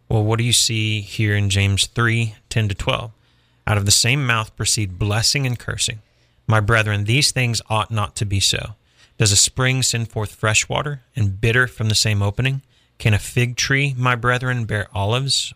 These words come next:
or a grapevine bear fri-, <laughs> figs?" Frigs? Figs? "Thus no spring yields both salt water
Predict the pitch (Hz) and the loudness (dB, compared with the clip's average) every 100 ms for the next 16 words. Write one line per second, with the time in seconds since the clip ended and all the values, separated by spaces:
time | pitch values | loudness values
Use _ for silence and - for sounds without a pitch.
0 | _ 110 101 98 95 104 104 110 113 110 | _ 0 2 0 -2 -4 -4 -2 0 0
1 | 101 95 - - _ - 110 110 _ _ | 0 -4 -6 -20 _ -4 -2 -2 _ _
2 | 104 - 95 - - _ - 101 107 135 | -20 -8 -6 -6 -12 _ -2 0 2 0
3 | - - _ _ 107 113 160 - - - | -6 -10 _ _ -4 -2 -4 -8 -8 -4
4 | 160 208 - _ - 147 - - - - | -2 -4 -12 _ -18 -16 -14 -14 -14 -4
5 | - 139 139 135 127 131 147 - - 139 | 2 2 2 2 2 2 2 0 0 0
6 | 139 120 110 110 110 120 117 107 107 101 | 0 0 -2 -4 0 0 0 -2 -2 0
7 | - - 135 135 127 117 117 113 | 0 2 0 -2 -4 -2 -4 -6